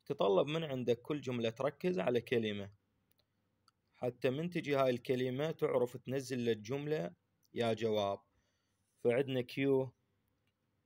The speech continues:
طابور، هارد ووركينج، مجتهد، مجيد. كيو، طابور، هارد ووركينج،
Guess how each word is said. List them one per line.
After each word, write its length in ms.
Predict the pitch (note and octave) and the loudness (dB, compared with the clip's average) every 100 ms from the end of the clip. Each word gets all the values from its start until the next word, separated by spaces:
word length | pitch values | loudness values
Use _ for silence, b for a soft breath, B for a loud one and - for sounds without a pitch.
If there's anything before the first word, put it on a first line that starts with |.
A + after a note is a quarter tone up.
| _ _ _ _ | _ _ _ _
طابور، 600 | A2+ A#2 A2+ B2+ B2+ B2+ _ _ _ _ _ _ _ _ _ _ _ _ | 2 2 4 4 2 -2 _ _ _ _ _ _ _ _ _ _ _ _
هارد 340 | A#2+ B2+ B2+ B2 | 2 4 4 2
ووركينج، 640 | B2+ B2 B2 C3 C3 C3 - _ _ _ | 2 2 -2 -6 -6 -10 -20 _ _ _
مجتهد، 720 | A#2+ B2+ - B2+ A#2+ B2+ B2 | -4 -4 0 4 4 4 2
مجيد. 580 | A#2 G#2+ G2+ B2+ B2 B2 _ _ _ _ _ _ _ _ _ _ _ _ _ _ _ | 0 -2 2 2 2 -4 _ _ _ _ _ _ _ _ _ _ _ _ _ _ _
كيو، 260 | - C3 B2+ | 0 2 2
طابور، 520 | B2 A#2+ A#2 B2+ A#2+ | 4 4 4 0 2
هارد 360 | B2 B2+ B2 | 4 4 4
ووركينج، 540 | B2+ B2+ B2 C3 C3 | 4 2 2 -6 -8